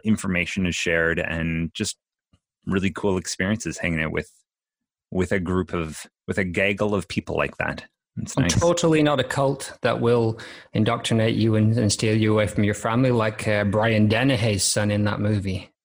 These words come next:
Speaker 1: Mm-hmm. O'Leary, for those of you who don't know much about integral theory or the Aqua Map, O'Leary is always concerned that at some point I'm gonna pull off my mask, kidnap his kids, and realize this has been a cult all along. Um,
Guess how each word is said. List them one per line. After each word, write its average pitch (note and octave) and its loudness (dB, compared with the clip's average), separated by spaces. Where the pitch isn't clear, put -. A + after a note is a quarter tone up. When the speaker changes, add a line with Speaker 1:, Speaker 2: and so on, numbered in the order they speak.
Speaker 1:
Mm-hmm. E2+ 4
O'Leary, A#2+ 2
for G#2 0
those G#2+ -2
of G2 -10
you F#2 -2
who F2 -4
don't B2+ -2
know C3 0
much A2 0
about F2+ -2
integral F2 -4
theory D#2+ -4
or - -4
the D#2+ -4
Aqua D#2+ -4
Map, D2+ -4
O'Leary G#2 2
is F2+ -2
always A#2 0
concerned F2 -2
that E2 -2
at - -6
some F2 -2
point D#2+ -4
I'm E2 -8
gonna E2 -4
pull - -6
off F2+ -2
my E2+ 0
mask, - -4
kidnap E2+ -4
his F#2 -8
kids, D2 -4
and D#2 -4
realize F#2 0
this F#2 -6
has F2 -6
been D#2+ -2
a D2+ -6
cult - -4
all F2 -2
along. D2+ -2
Um, D2 -4